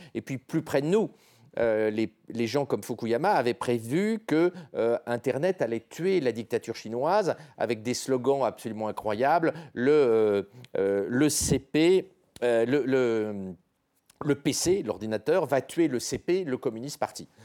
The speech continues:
Euh, c'est pas du tout comme ça que ça s'est passé. L'intelligence artificielle est un, est un allié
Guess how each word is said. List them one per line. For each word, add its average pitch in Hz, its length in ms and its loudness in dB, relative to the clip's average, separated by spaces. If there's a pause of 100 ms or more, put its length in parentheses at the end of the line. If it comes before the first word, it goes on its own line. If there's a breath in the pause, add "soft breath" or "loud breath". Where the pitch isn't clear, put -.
(240 loud breath)
Euh, 90 520 -10
c'est 101 200 -14
pas 104 120 -4
du 98 100 -14
tout 110 140 -12
comme 98 160 -8
ça 95 120 -6
que - 80 -14
ça 101 80 -8
s'est 98 120 -10
passé. 143 380 -2
L'intelligence 107 480 -8
artificielle 139 380 -6
est 113 180 -6
un, 104 180 -4 (300 loud breath)
est - 180 -8
un 113 140 -4
allié 113 320 -2